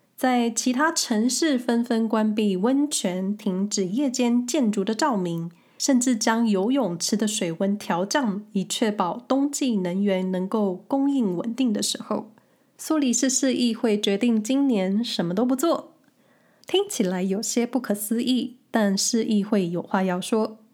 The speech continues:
苏黎世市政府能源部长解释，有关单位评估了现状，发现现阶段比去年好很多，所以没有必要再下达节约能源的命令。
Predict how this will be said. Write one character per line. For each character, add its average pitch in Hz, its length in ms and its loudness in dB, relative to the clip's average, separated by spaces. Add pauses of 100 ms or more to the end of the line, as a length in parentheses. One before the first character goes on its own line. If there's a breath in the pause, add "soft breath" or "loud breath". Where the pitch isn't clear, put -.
(720 soft breath)
苏 - 180 -2
黎 294 140 2
世 294 160 2
市 294 160 2
政 254 240 2
府 185 160 0
能 180 220 2
源 254 200 4
部 262 220 2
长 214 260 -2
解 - 280 -8
释， - 400 -4 (160)
有 240 160 2
关 311 240 2
单 359 240 0
位 359 160 0
评 220 260 0
估 247 160 0
了 240 100 0
现 226 380 -2
状， - 380 -6
发 208 180 0
现 214 340 0
现 277 240 2
阶 262 160 0
段 269 320 0
比 180 160 -2
去 220 200 -2
年 180 180 0
好 196 160 0
很 - 160 -4
多， 262 420 -2 (600 soft breath)
所 - 180 0
以 302 60 2
没 247 120 4
有 262 120 2
必 254 140 0
要 226 180 0
再 214 180 0
下 208 260 2
达 175 240 -2
节 185 360 -2
约 254 180 2
能 202 320 0
源 202 160 0
的 233 60 0
命 226 340 0
令。 240 260 -2